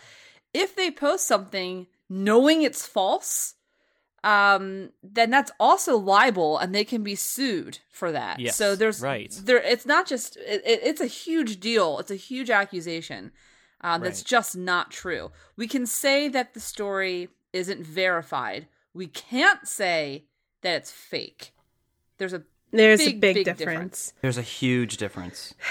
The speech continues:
Speaker 2: And
Speaker 3: And
Speaker 2: what
Speaker 3: I just wanted to point out something else from that clusterfuck of a news conference Trump had the other day, uh, when he was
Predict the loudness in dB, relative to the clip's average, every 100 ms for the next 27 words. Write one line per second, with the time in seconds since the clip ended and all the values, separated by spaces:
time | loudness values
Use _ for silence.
0 | -6 0 2 6 4 2 _ _ _ _
1 | _ _ _ 6 6 6 6 6 6 2
2 | _ 4 6 6 4 0 -2 0 4 4
3 | 4 0 2 4 8 8 6 4 0 2
4 | 2 0 2 2 4 4 4 6 4 4
5 | 2 2 2 0 -2 0 0 4 2 2
6 | 0 0 2 2 2 0 -6 0 4 6
7 | 4 0 2 2 2